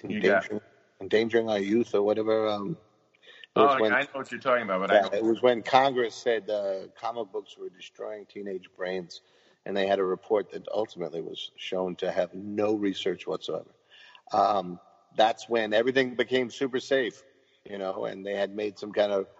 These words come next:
Speaker 2: well, Bat-, Batman running around with a little boy, what's up with that? And, you know, now those guys were always, "Hey, buddy, hi, buddy, how are you, buddy? Let's get this fun alien, and we'll take it." And it wasn't until the, uh, mid to late sixties where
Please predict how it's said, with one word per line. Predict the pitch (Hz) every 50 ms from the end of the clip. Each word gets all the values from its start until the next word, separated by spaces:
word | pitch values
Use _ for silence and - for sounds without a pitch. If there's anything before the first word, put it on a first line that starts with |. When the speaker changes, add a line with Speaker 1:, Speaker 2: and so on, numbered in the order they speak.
| _ _ _
Speaker 2:
well, | - - -
Bat-, | - - 110 117 120 113 - 113 110 -
Batman | 107 110 - - 113 101 95 95
running | 101 101 107 107
around | 107 107 107 107 107 104
with | 101 95
a | 95
little | 92 107 107 104
boy, | 95 104 110 113 113 98 92 90
what's | 98 107 - -
up | 101 98
with | 101 92 92
that? | 110 117 117 - - - - - - _ _
And, | - 110 113
you | 120 120
know, | 107 92
now | 90 95 107 113 113
those | 110 113 117 110 -
guys | 117 113 113 110 98 98
were | 104 110
always, | 117 117 110 95 -
"Hey, | 139 180 226 196
buddy, | 127 127 180 196 214 208 170
hi, | 110 120 131 113
buddy, | - - 139 - 156 160 135
how | 147 190 220
are | 214
you, | 214 226 226 196 -
buddy? | - 165 196 214 202 - _ _ _ _ _
Let's | - 170 165 160 -
get | - 170 165 - - -
this | 180 190 175 - - _ _ _ -
fun | 147 139 135 131 127 - 123
alien, | 120 117 117 123 131 135 143 151 160
and | 165 135 113
we'll | 104 107 113 104
take | - _ 170 165 160 156
it." | 156 156 - _ _ _ _ _ _ _ _ _
And | - 117 113
it | 110
wasn't | 113 127 123 117 123 120
until | 120 107 - 120 110
the, | 110 107 104 104 107 - 101
uh, | 107 107 107 107 104 107
mid | 110 113 113 107 -
to | - - - 104
late | 101 104 104 95 - -
sixties | - - 127 120 120 - - 101 98 92 - - 95
where | - 101 101 95 92